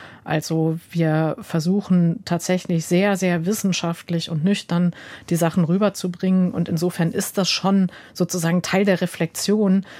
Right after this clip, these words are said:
dass wir eben nicht zu stark in den politischen Prozess uns reinziehen lassen wollen. Ich glaube, das ist eine ganz wichtige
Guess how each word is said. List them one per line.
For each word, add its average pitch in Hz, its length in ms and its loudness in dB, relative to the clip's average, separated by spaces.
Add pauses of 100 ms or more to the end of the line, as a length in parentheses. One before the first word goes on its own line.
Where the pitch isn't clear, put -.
(100)
dass 180 200 -2
wir 180 120 2
eben 170 260 2
nicht - 380 0
zu 208 140 -2
stark 165 320 -4
in 170 100 -2
den 170 140 2
politischen 165 500 -2
Prozess - 560 -4 (500)
uns - 420 -4
reinziehen 160 520 -2
lassen 156 360 -4
wollen. 170 340 -6
Ich - 100 -12
glaube, 170 200 -4
das 180 160 -2
ist 185 180 -4
eine 185 100 0
ganz 180 400 -2
wichtige 180 580 0